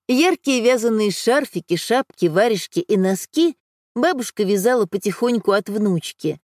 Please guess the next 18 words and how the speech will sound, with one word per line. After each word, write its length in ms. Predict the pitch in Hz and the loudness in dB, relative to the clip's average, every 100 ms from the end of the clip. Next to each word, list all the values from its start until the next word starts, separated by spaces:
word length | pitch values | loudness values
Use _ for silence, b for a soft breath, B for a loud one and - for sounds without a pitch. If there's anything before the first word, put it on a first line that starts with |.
| _ - | _ -6
зная 420 | 180 175 180 175 | 0 2 2 0
Дашино 480 | 160 196 208 190 180 | 2 0 0 0 0
отношение 720 | 180 185 180 240 277 202 165 | 0 -2 -2 -2 -2 -2 -2
к 100 | 160 | -2
её 240 | 196 196 185 | 2 2 2
кооперативу. 920 | 185 180 190 196 214 - 175 135 127 _ _ _ _ _ | 0 0 0 0 -2 -4 -4 -4 -8 _ _ _ _ _
Даша 480 | 175 180 302 - 196 | 0 2 2 0 -2
была 300 | 160 208 233 | 2 2 2
категорически 1040 | - 226 269 233 269 311 294 - 165 - | 0 -4 0 2 4 2 0 -4 -6 -6
против 400 | 170 190 185 175 | 0 0 0 -4
того, 280 | - 170 214 | -2 0 0
чтобы 340 | - 190 170 | 0 -2 0
бабушка 600 | 156 180 262 202 - - | 0 0 0 -2 -8 -10
стояла 500 | 160 - 185 196 185 | -6 0 2 4 2
на 180 | 175 180 | 2 -2
холоде 520 | 170 240 269 220 170 | -2 -2 0 0 0
на 200 | 180 180 | 0 2
рынке, 560 | 185 277 302 226 185 | 2 0 -2 -2 -2